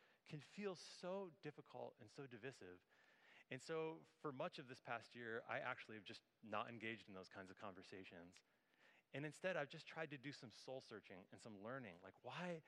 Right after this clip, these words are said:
does this feel different? Does it feel different? It, has this been amplified this past year in such a way that it's made me just want to pull myself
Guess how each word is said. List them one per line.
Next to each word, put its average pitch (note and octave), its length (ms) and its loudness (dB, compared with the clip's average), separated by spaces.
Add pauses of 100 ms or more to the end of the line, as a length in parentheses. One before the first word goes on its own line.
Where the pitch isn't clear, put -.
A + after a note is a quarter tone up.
(240)
does A#2+ 160 -4
this C3 160 -4 (160)
feel B2 480 0
different? A2+ 400 -2
Does F#3 160 4
it G#3 240 -4
feel E3+ 240 2
different? G2+ 560 -2
It, - 160 -2
has C#3 240 4
this D#3 160 -4
been C3 160 -6 (160)
amplified D#3 640 0
this G2+ 160 -8
past G#2 400 -4
year G#2+ 80 0
in G2 80 -2
such B2 320 -2
a - 20 -8
way A#2 220 2
that G#2 160 2 (560)
it's - 160 -8
made D3+ 160 2
me D#3+ 80 0
just B2 240 -6
want A#2+ 240 0
to - 80 -8
pull B2 160 0
myself A2+ 320 0